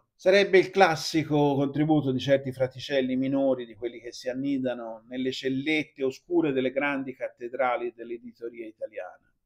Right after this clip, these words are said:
Non parliamo poi della foto di controcopertina. Anche se così fosse comunque, il sottotitolo è passato e il nostro professore fa uso più o meno per scelta, più o meno consapevolmente, di uno dei più basilari trucchi di manipolazione dell'opinione pubblica, il ricorso a un preteso e infondato principio di autorità.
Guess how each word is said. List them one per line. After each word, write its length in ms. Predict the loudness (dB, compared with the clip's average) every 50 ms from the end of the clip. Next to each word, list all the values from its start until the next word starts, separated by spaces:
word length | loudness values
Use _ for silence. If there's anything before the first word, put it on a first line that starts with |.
| _ -8 -8
Non 140 | -6 -2
parliamo 400 | 0 0 2 2 2 0 0 -2
poi 320 | -2 0 0 2 2 2 0
della 220 | 0 -2 -2 -2
foto 280 | -4 -4 -4 -4 -2 -6
di 80 | -8
controcopertina. 920 | -8 -12 -16 -16 -16 -20 -20 -20 _ -20 -20 _ _ _ -20 -20 -20 _ -8
Anche 320 | -4 -2 -2 0 0 -2 0
se 160 | 0 -4 -6
così 460 | -6 -4 -2 -2 -2 -2 -4 -8 -8
fosse 500 | -8 -4 -2 -2 -2 -2 -4 -14 -16 -16
comunque, 520 | -16 -14 -16 -14 -14 -18 -18 -10 -4 -4
il 100 | -4 -4
sottotitolo 680 | -4 -8 -8 -6 -4 -6 -6 -4 -4 -4 -2 -2 0 -2
è 120 | -2 -4
passato 640 | -4 -4 -4 -4 -4 -2 -2 -2 -2 -2 -8 -10 -10
e 20 | -8
il 60 | -6
nostro 280 | -6 -8 -8 -10 -14
professore 600 | -14 -14 -10 -10 -8 -8 -4 -2 0 0 0 2
fa 100 | 2 4
uso 320 | 4 4 4 2 0 -4 -6
più 140 | -4 -4 -4
o 60 | -2
meno 280 | -2 -2 -2 -2 -2
per 140 | -4 -6 -10
scelta, 540 | -10 -8 -2 0 0 0 0 _ -10 -10 -10
più 240 | -10 _ -6 -4 -2
o 20 |
meno 340 | -2 0 0 0 0 -2 -2
consapevolmente, 920 | -4 -6 -8 -8 -10 -8 -8 -6 -4 -4 -4 -4 -4 -4 -6 -6 -8 -6
di 80 | -4 0
uno 280 | 0 2 2 2 0 0
dei 200 | 0 -2 -4 -2
più 180 | -2 -4 -4
basilari 800 | -2 0 -2 -2 0 0 0 2 2 2 2 0 -4 -6 -8 -14 -8
trucchi 420 | -6 -6 -6 -6 _ -8 -8 -6
di 120 | -6 -6
manipolazione 720 | -6 -6 -6 -6 -4 -2 -2 -2 -2 -4 -8 -6 -4 -2 -2
dell'opinione 580 | -2 -4 -4 -8 -8 -8 -8 -6 -6 -8 -6
pubblica, 500 | -2 -2 -2 -2 -2 -8 -18 -16 -10 -8 -6
il 60 | -6
ricorso 440 | -6 -8 -4 -4 -4 -4 -4 -4 -6
a 40 | -6
un 140 | -6 -6
preteso 460 | -6 -8 -6 -2 -2 -2 -2 -2 -4 -6
e 20 |
infondato 640 | -6 -6 -10 -14 -12 -8 -6 -8 -8 -6 -10 -12
principio 500 | -10 -12 -14 -14 -14 -18 -18 _ -14 -10
di 80 | -8 -6
autorità. 580 | -8 -8 -8 -10 -12 -14 -14 _ -16 -20 -20